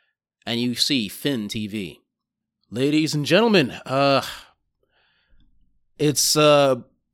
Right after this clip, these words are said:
not usual we have, uh, something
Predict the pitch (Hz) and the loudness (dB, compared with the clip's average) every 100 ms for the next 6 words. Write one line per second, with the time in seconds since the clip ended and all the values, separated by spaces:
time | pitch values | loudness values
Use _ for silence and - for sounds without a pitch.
0 | _ - 151 190 196 165 254 175 151 147 | _ -10 0 2 2 2 2 2 2 2
1 | 147 143 131 113 113 104 92 - - 143 | 4 4 2 0 -2 -2 -4 -8 -4 -2
2 | 131 123 104 95 | 0 -2 -4 -10